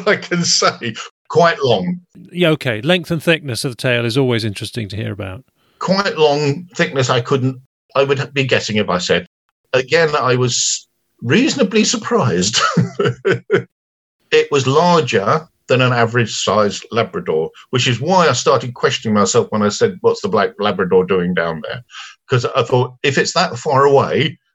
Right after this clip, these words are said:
Speaker 1: it's too big to be a Labrador that far away.
Speaker 2: Yeah.
Speaker 1: And of course, the way it was walking, 'cause dogs, as you know, they walk. Cats, how can I put it, slink, if that's a term. And that was the, the thing that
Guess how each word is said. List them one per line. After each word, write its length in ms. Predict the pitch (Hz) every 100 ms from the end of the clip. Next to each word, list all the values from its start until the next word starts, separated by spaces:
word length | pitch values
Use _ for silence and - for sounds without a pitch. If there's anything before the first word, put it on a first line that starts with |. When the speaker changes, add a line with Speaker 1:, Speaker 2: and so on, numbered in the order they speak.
| -
Speaker 1:
it's 240 | 156 -
too 160 | 180 151
big 240 | 147 123
to 80 | 107
be 140 | 101
a 40 | 95
Labrador 460 | 95 90 87 90
that 180 | 92 -
far 260 | - 98 92
away. 360 | 95 82 - -
Speaker 2:
Yeah. 260 | 123 120 107
Speaker 1:
And 120 | 180 202
of 80 | 180
course, 200 | 180 -
the 120 | 165
way 180 | 196 185
it 100 | 143
was 140 | 135
walking, 480 | 156 214 202 - 180
'cause 260 | 156 135 -
dogs, 400 | 220 196 175 - -
as 140 | 151 147
you 100 | 160
know, 240 | 139 120 - -
they 140 | 190 180
walk. 440 | 175 156 98 - - -
Cats, 540 | - 175 - - - - _ _ _
how 200 | 156 151
can 120 | 151
I 60 | 135
put 140 | 131
it, 100 | 104
slink, 420 | - 170 120 104 - - _ _
if 100 | 127
that's 220 | 120 117 117
a 60 |
term. 420 | 110 117 90 90 - _ _ - 139
And 160 | 135
that 200 | 180 170
was 180 | 165 135
the, 140 | 147 - -
the 120 | 139 127
thing 220 | 185 143
that 120 | 139